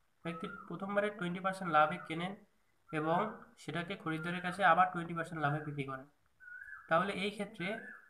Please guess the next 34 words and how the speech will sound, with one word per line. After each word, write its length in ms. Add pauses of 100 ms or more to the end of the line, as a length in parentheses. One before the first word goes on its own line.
(200)
ক্রমিক 260 (100)
লাভের 280
ক্ষেত্রে 300 (1040)
এটা 160 (280)
বিক্রয় 260
মূল্য 220
কী 120
করে 160
বার 140
করতে 240
হবে? 180
এই 120
formula 360
দিয়ে। 120 (1160)
S 40 (140)
সমান 300 (140)
C 20 (240)
into 260 (1040)
one 200
plus 280 (480)
P 20 (180)
one 160
percent 360 (760)
into 200 (160)
one 100 (380)
plus 260 (500)
P 20 (120)
two 160
percent। 340 (800)
এখানে 180 (100)
পি 140
ওয়ান 180
সমান 260
কত? 120